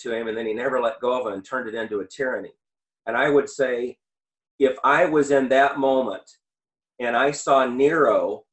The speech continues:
pushing and promoting a republican-style government, by the way,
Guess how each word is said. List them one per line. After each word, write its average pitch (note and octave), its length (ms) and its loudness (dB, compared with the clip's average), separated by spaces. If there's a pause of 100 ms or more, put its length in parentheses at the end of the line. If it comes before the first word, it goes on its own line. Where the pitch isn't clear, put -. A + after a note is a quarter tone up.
(480)
pushing E3+ 480 -2
and C3 160 -2
promoting C#3 480 2
a A2+ 80 0
republican-style C#3 1400 0
government, B2+ 480 0 (260)
by B2 180 -2
the B2 80 -4
way, A#2 200 -4